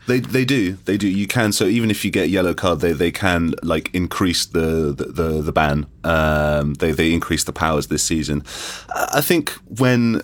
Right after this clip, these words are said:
there, there's, I feel, I do feel sorry for the ref and even the refs committee afterwards, because there's an element of subjectivity into it, which you, you really, you really can't avoid.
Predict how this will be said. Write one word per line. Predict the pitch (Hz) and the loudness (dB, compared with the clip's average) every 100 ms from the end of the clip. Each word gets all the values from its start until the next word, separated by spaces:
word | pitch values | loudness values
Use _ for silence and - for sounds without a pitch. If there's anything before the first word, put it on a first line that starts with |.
| - | -6
there, | - 58 - 110 117 101 | -12 -12 -6 0 2 4
there's, | 117 107 - | 2 2 0
I | 113 | 0
feel, | - 165 - | 2 2 2
I | |
do | 131 147 | 2 2
feel | 127 | 2
sorry | - 104 | 2 0
for | - | 2
the | 98 | 2
ref | 95 85 | 2 2
and | 104 | 0
even | 107 98 | 0 2
the | |
refs | 95 90 - | 2 0 -2
committee | 104 82 101 | 0 2 2
afterwards, | 101 - 80 73 | 0 -2 -4 -4
because | 82 90 | -4 0
there's | 87 98 | 0 2
an | |
element | 113 98 78 | 2 2 0
of | - | 0
subjectivity | 87 76 - - 90 - 78 73 - | 0 0 -2 0 0 0 0 -2 -2
into | 76 - - - 69 | -4 -6 -6 -2 0
it, | 67 | 0
which | 78 - - | -2 -2 -6
you, | 82 87 | -8 -8
you | 98 104 | -4 0
really, | 104 101 87 87 80 | 2 2 2 0 0
you | 98 | 2
really | 101 92 85 | 2 2 0
can't | - 87 71 | 0 2 2
avoid. | 82 90 73 | 2 2 2